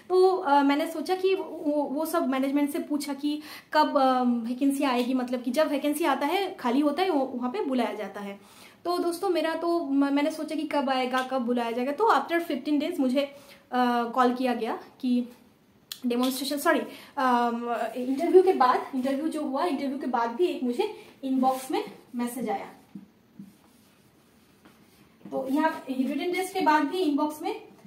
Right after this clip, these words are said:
message आया था दोस्तों, और interview के बाद भी inbox में message आया कि "You are eligible to, um, to, um, appear in demonstration test", मतलब कि interview में उन लोगों को पसंद आया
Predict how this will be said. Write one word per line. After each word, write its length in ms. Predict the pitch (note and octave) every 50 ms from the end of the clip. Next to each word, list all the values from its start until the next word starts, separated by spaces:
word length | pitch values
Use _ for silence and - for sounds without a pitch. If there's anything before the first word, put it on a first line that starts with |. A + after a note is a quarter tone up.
| - B3
message 280 | B3 C4 C4 D#4 D4+ C#4
आया 240 | A#3+ A#3 A#3+ -
था 40 | C4
दोस्तों, 340 | A3+ A#3 A3+ - - F#4+ G#4+ - - - - _ _ _ _ _ _ _ - - - - - - _ - _ _ _ _ -
और 380 | - A3+ A#3 A#3+ A#3+ A#3+ A#3+ B3+
interview 460 | B3+ B3+ D4 D4 C#4+ D4+ D#4 D#4 D#4
के 80 | D#4+
बाद 240 | B3+ C4+ B3 B3 B3
भी 180 | A#3 C#4 E4 D4+
inbox 300 | B3+ A#3+ B3+ B3+ B3+ D4
में 60 | C#4
message 280 | B3 A#3+ C#4 C4+ A#3+ A#3
आया 180 | A#3 C#4+ F#4+
कि 320 | G4+ - D4+ C#4+ C#4 C#4 - - - - -
"You 120 | B3 B3+ C4+
are 80 | C4
eligible 480 | B3 A#3+ B3 A#3+ B3 B3 C#4 E4+ F4 -
to, 360 | C#4+ C4+ C4 C4 B3+ B3 -
um, 440 | - A3 A3 A3 G#3+ G#3+ A3 A3+ A3 - - - B3+ A#3+ A#3 A3+ A3+ A3 A3 G#3+ G#3+ -
to, 200 | B3+ B3 B3 B3 B3 - - - - - _ - -
um, 480 | - G#3 G3+ G3+ G#3 G#3 G#3+ G#3+ G#3 A#3
appear 360 | B3+ B3+ B3+ C#4 D4 C#4+ C#4 C#4
in 200 | C4 B3 B3 A#3
demonstration 500 | A#3+ B3 B3 - C4+ C4 C#4 C#4 B3+ D4
test", 260 | F4 G4+ - - -
मतलब 220 | B3 A3+ A3+ A3+ A3
कि 180 | C4 B3+ B3
interview 440 | B3 B3 B3 B3 B3 A#3+ A#3+ C4 C4
में 440 | C4 B3+ B3+ B3 B3 B3 B3+ - -
उन 80 | B3
लोगों 260 | B3 B3 B3 B3+ C4+ -
को 100 | B3+ A3
पसंद 240 | A3 - A#3 A3+
आया 200 | G#3+ G#3+ C#4+ G#4